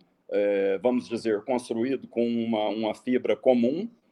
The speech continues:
e quando você pega um quadro construído com fibras superiores, de módulo mais alto, a, a, a percepção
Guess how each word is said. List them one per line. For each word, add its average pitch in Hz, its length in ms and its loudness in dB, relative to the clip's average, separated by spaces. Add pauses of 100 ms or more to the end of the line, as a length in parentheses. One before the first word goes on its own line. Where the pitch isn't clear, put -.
(280)
e 135 120 0
quando 151 340 4
você 135 300 2
pega 127 360 4
um 117 200 -4
quadro 110 680 0
construído 117 600 -6
com 113 180 -2
fibras 120 380 -2
superiores, 107 880 4
de 107 160 -12
módulo 107 560 4
mais 101 320 0
alto, 139 560 6 (640)
a, 107 80 0
a, 107 720 -2
a - 40 -2
percepção 165 1300 -6